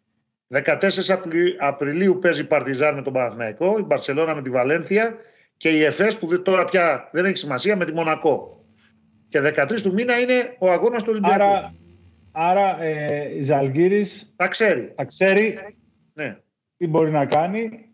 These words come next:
Speaker 2: Αυτό την ευνοεί θεωρητικά. Δηλαδή, αν έχει χάσει η Μπασκόνια από τον Ολυμπιακό, που είναι και το πιθανότερο,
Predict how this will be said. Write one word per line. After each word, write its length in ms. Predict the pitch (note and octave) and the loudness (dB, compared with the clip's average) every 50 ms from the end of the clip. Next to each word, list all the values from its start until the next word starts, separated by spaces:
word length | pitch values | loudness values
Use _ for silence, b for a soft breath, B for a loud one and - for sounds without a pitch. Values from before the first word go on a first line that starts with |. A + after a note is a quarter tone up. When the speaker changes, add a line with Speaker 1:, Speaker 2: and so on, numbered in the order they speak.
| _ _ _ _ _ | _ _ _ _ _
Speaker 2:
Αυτό 280 | _ C#3 - - E3+ E3 | _ -14 -8 -4 -4 -4
την 160 | C#3+ D#3 D3 | -2 0 0
ευνοεί 520 | C#3+ C3+ C3+ C3+ C#3+ C#3+ C#3+ C#3+ C3 A#2 A2 | 2 2 2 2 2 4 4 4 4 4 2
θεωρητικά. 500 | A2+ A#2+ A2+ G#2+ G#2+ A2 A2 G2+ C3+ C#3 | 2 0 0 0 0 -2 0 2 2 4
Δηλαδή, 280 | C3+ C3+ C3+ C#3 D3 | 4 4 4 4 4
αν 360 | C#3 C#3 C#3+ C#3+ C3+ - - _ | 4 2 0 -4 -6 -10 -14 _
έχει 320 | - C#3 C#3 C#3 - D3+ | -4 -4 -4 -4 -4 -8
χάσει 680 | C3+ - - D3+ C#3+ C#3+ C#3 - C3 B2+ A#2+ A#2 A#2 - | -8 -2 0 2 2 2 0 0 -2 -2 -2 -2 -4 -6
η 80 | A#2+ B2 | -8 -4
Μπασκόνια 480 | A#2+ B2 A#2+ A2 - - B2+ C3+ C3 | -4 -2 -4 -4 -2 0 0 2 2
από 80 | B2 B2 | 0 0
τον 100 | B2+ A#2+ | 0 0
Ολυμπιακό, 480 | A#2 A#2 A2+ A#2+ A#2+ A#2+ A2+ A#2 C3+ A#2+ | 0 0 2 2 2 2 2 0 -2 -2
που 80 | A2+ B2+ | 0 0
είναι 100 | B2 A#2 | 0 0
και 80 | A#2 | 0
το 120 | A2+ A#2 G2 | -2 -2 -2
πιθανότερο, 840 | A#2+ A2+ A2+ A2+ A2 A2+ A#2+ C3+ C3 F#3+ G3 G#3+ A3 A3+ A3+ B | -2 -2 -2 -2 0 0 0 0 2 2 2 2 2 0 -2 B